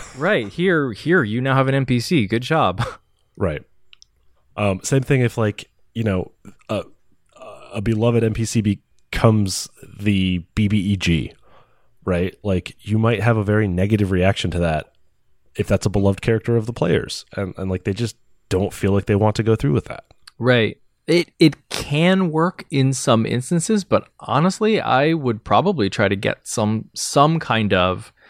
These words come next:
Speaker 2: buy-in from the players on that kind of game first, rather than being like, "Hey, this thing you invested, I don't know, thirty percent of your, like, emotional energy in the last campaign on,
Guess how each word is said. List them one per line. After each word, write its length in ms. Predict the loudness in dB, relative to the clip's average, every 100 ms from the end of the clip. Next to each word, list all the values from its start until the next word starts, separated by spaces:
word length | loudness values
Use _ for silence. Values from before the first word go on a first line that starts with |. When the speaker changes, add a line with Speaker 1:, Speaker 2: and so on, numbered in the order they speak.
| -20 _ _
Speaker 2:
buy-in 520 | 0 2 2 0 -4
from 400 | -2 0 0 -2
the 100 | -6
players 460 | -4 0 2 2 0
on 120 | -2
that 200 | -4 -4
kind 240 | -4 -4
of 80 | -4
game 220 | -6 -8
first, 440 | -6 -2 0 -2 -2
rather 300 | -2 0 0
than 280 | 0 -2 -4
being 200 | -4 -4
like, 140 | 0
"Hey, 160 | 2 2
this 160 | 0
thing 180 | -2 0
you 400 | 0 0 -4 -8 _ -6
invested, 680 | -2 0 0 0 -2 -2 -10 _ _ _ -20 -20 -4
I 40 |
don't 80 | 0
know, 120 | 0
thirty 280 | 2 2 2
percent 380 | 0 -2 -2 2
of 340 | 2 2 -4 _ _ _
your, 640 | -8 -2 0 2 2 2 0
like, 140 | -2
emotional 560 | 0 0 0 0 0 0
energy 480 | 0 -2 0 0 0
in 80 | 0
the 80 |
last 220 | -2 -4 -4
campaign 640 | -4 -4 -2 -2 -2 -2
on, 440 | 0 0 2 0